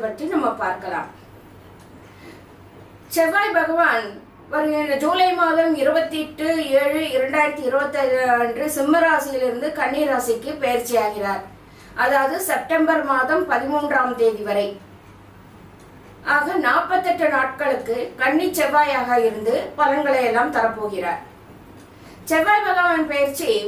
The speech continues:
ஒவ்வொரு ராசிக்கும் வெவ்வேறு பலன்களை தரும். சில ராசிகளுக்கு சாதகமாகவும் சில ராசிகளுக்கு பாதகமாகவும் அமையும்.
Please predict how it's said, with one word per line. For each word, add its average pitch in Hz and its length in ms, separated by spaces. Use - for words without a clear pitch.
ஒவ்வொரு 403 300
ராசிக்கும் 277 640
வெவ்வேறு 349 500
பலன்களை 240 440
தரும். 214 340
சில 339 160
ராசிகளுக்கு 349 600
சாதகமாகவும் 285 760
சில 294 260
ராசிகளுக்கு 311 640
பாதகமாகவும் 247 840
அமையும். 185 320